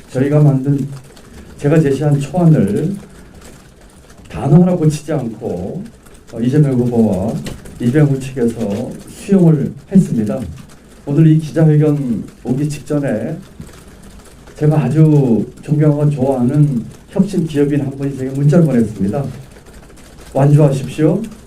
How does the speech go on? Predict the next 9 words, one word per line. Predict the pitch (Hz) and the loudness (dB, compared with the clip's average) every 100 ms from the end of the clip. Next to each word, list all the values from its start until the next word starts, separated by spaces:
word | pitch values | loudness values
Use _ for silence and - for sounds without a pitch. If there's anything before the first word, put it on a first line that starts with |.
| - - - - - - | -18 -18 -20 -20 -20 -6
기득권 | 143 160 156 156 147 123 - - - - - - - - - - - - - - | 2 2 4 4 4 2 0 -4 -14 -20 -20 -20 -20 -20 -20 -20 -20 -20 -20 0
깨야지 | 202 185 156 151 196 | 2 4 2 0 -4
기득권에 | 127 135 147 151 165 | -4 -8 -4 0 0
편입돼서는 | - 180 165 151 151 | 2 -2 0 2 2
안 | 113 | 2
됩니다." | 123 123 120 | -2 0 2
이런 | 110 120 | 0 0
문자를 | 117 113 120 | -4 -4 -6
보내셨습니다. | 110 107 95 98 90 | -6 -8 -8 -10 -12